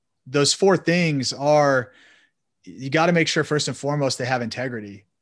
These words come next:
right? Be-, and, and the only way you do that is, is by having a conversation with them. You're never gonna be a hundred percent sure, but you at least need to have a conversation, and you need to have that gut check of, like, is this a person that you resonate with? Is a per-, this is a person you think you can trust?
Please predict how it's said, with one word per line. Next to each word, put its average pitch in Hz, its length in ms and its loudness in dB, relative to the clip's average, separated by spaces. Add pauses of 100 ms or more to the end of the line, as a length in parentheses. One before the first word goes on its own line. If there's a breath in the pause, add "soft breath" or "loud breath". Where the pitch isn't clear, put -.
(140)
right? 123 460 -4
Be-, 131 140 -12 (100)
and, 131 500 -6
and 135 160 -6
the 147 100 -2
only 196 200 0
way 196 120 4
you 156 120 0
do 147 200 0
that 147 180 2
is, 120 220 -4
is 123 440 -10
by 120 640 -6 (540 soft breath)
having 165 420 0
a 170 60 0
conversation 139 760 -2
with 123 200 -4
them. 127 200 -6
You're 143 100 -6
never 208 180 0
gonna 208 120 2
be 175 80 4
a 156 40 4
hundred 143 220 0 (460)
percent 120 340 -8
sure, 110 260 -8
but 113 100 -12
you 123 40 -8
at 147 60 -2
least 180 180 0
need 190 60 -2
to 160 80 2
have 139 140 0
a - 20 -12
conversation, 131 880 -4 (320 loud breath)
and 170 80 -6
you 185 60 4
need 240 100 6
to 226 80 4
have 202 160 4
that 147 220 0
gut 139 220 -2
check 107 380 -6
of, 120 140 -12
like, 123 320 -6 (260 loud breath)
is 196 220 2
this 220 180 4
a 196 80 0
person 156 580 -2
that 123 260 -2
you 117 100 -10
resonate 139 480 0
with? 131 400 -4
Is 165 180 -2
a 170 60 -4
per-, - 220 -14
this 151 160 -6
is 143 60 -8
a 135 60 -10
person 139 340 -6
you 120 100 -6
think 131 240 -12
you 123 80 -12
can 110 120 -12
trust? - 720 -8